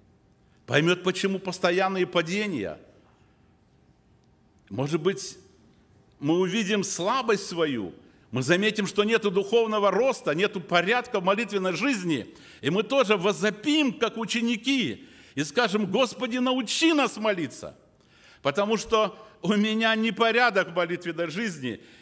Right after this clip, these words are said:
и мне понятно, почему у меня столько проблем».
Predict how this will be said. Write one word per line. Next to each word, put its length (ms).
и 100
мне 220
понятно, 560
почему 460
у 20
меня 220
столько 360
проблем». 640